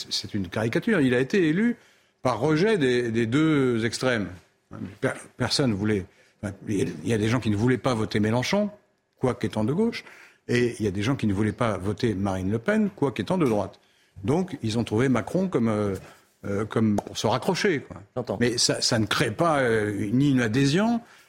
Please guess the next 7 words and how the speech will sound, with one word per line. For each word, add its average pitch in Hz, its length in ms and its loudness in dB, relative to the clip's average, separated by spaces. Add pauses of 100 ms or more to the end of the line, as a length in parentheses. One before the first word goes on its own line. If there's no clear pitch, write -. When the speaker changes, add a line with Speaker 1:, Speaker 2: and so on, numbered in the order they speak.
(120)
Speaker 1:
ni 135 200 4
une 151 100 2
cohérence. 180 760 2
C'est, 110 280 0
c'est, 104 360 0 (200)
il, 127 380 2
il, 131 180 2